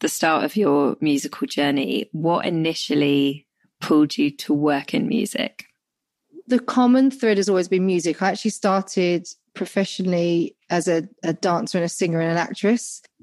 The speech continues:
Speaker 2: but was always drawn to music throughout. So I used to be in pop bands and I always song wrote. Then I,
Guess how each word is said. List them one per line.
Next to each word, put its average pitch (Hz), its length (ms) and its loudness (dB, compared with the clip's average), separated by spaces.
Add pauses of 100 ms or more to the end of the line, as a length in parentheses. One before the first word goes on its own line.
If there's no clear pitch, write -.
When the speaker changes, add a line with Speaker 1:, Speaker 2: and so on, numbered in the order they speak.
Speaker 2:
but 175 280 0 (720)
was 185 160 0
always 180 440 2
drawn 175 240 0
to - 120 -6
music 170 380 0
throughout. 165 560 0
So 170 100 -2
I 175 40 2
used 170 260 0
to 170 80 -8
be 170 180 -2
in 160 140 -4 (380)
pop - 260 -4
bands 160 640 -2 (120)
and 175 100 0
I 175 120 2
always 175 320 2
song 175 360 -2
wrote. 165 360 0 (760)
Then 190 160 2
I, 185 260 2